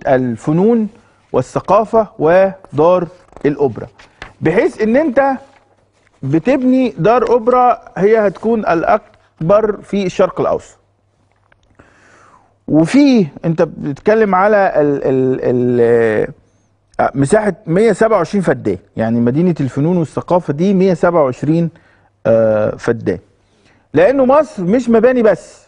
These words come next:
يعني مش بتعمل مباني بس، لكن انت بتعمل مدينه جزء من قوتك الاساسيه هي الثقافه والفن. فانت عامل هناك،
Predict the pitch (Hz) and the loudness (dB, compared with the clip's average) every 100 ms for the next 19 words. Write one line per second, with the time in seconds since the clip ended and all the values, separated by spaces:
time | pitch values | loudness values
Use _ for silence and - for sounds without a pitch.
0 | - 131 135 143 143 143 196 196 165 151 | -6 -4 -2 -4 -6 -4 -2 0 0 2
1 | 170 170 131 117 - 127 120 127 147 190 | 2 0 -2 -4 -6 -6 -6 -6 -4 -2
2 | 160 - 175 175 139 117 113 120 131 151 | -4 -2 -2 -2 -4 -4 -4 -2 -2 -2
3 | - _ - 147 262 214 160 165 208 - | -6 _ -6 0 0 0 -2 -2 -2 0
4 | 170 202 202 143 135 131 127 151 165 160 | 0 0 -2 -6 -6 -8 -6 0 0 2
5 | 180 185 156 - 165 156 139 143 139 127 | 0 -2 -6 -2 -2 0 -2 -2 -4 -4
6 | 110 _ _ _ _ _ _ _ _ - | -6 _ _ _ _ _ _ _ _ -4
7 | 185 175 170 185 170 139 139 156 | -2 0 0 0 -2 -2 -2 -2